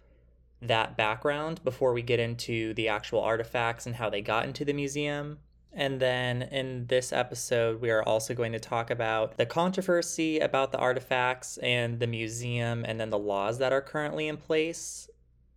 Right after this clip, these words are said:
And then next part, which will come out on Monday, we are actually going to look into a couple of the artifacts that have a very controversial, I guess we should say, ownership status or where they should be at.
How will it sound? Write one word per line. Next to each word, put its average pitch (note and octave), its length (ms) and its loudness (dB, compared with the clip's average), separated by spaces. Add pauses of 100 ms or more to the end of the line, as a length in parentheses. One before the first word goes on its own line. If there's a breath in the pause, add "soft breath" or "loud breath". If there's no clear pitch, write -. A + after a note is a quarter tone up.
And C3 320 2
then A#2+ 680 -2 (340)
next C3 600 -2
part, A2+ 480 0
which A#2+ 220 0
will A#2 80 2
come B2 200 -6
out A#2 200 0
on A2 260 -2
Monday, A#2+ 720 0
we B2 140 6
are A#2 80 8
actually A#2 340 2
going A#2 220 0
to G#2+ 80 4
look A2+ 320 2
into B2 380 -2
a G#2 40 2
couple D3 380 2
of D#3+ 100 2
the D#3+ 80 2
artifacts D3+ 840 0
that A#2+ 320 2
have A#2 580 0
a A#2 360 0
very A2 680 0
controversial, A2+ 1300 0 (580)
I B2 80 4
guess A#2+ 240 2
we B2 80 0
should A#2 220 -6
say, G#2+ 340 2 (160)
ownership D3+ 680 0
status D3+ 680 2
or G#2 200 2
where A2 240 2
they B2 160 0
should A#2+ 240 -6
be A#2+ 240 0
at. A#2 400 2